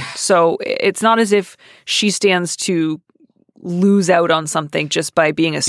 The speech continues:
Speaker 2: associated
Speaker 1: that's a
Speaker 2: with
Speaker 1: great
Speaker 2: him.
Speaker 1: point. It's, it's very unlikely that this would have any negative effect. It might maybe conceivably have a slight positive effect on Anthony.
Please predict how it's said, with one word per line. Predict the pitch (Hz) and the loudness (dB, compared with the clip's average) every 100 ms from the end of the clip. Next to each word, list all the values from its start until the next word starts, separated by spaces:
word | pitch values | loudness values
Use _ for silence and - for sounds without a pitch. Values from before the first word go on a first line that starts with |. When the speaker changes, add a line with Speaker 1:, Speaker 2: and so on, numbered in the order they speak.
| 127 | 0
Speaker 2:
associated | 110 117 135 | 0 0 0
Speaker 1:
that's | 147 | -2
a | 127 | -2
Speaker 2:
with | 117 | -2
Speaker 1:
great | 104 | -2
Speaker 2:
him. | - | -2
Speaker 1:
point. | 113 92 - | -4 -4 -4
It's, | 123 117 - | -4 -4 -4
it's | 143 110 - - | -4 -2 -2 -4
very | 117 113 135 147 127 | -10 -2 2 4 2
unlikely | 123 113 113 110 107 | 2 2 0 0 -4
that | 98 | -2
this | 107 - | -6 -6
would | 107 | -4
have | 101 | -2
any | 120 113 | 0 0
negative | 101 101 104 95 | 0 0 -4 -8
effect. | 92 95 95 - | -6 -4 -4 -6
It | 117 | -6
might | 110 131 156 - | -2 0 -2 -4
maybe | 127 117 123 131 127 | -4 0 0 0 -2
conceivably | 127 117 117 113 110 104 | -2 -2 -4 -4 -4 -4
have | 101 | -4
a | |
slight | - - 117 113 107 | -4 -2 -2 -2 -2
positive | - 104 104 104 | -2 -2 -2 -8
effect | 98 101 98 | -10 -8 -8
on | 98 95 | -8 -10
Anthony. | 101 107 - 101 | -10 -12 -10 -10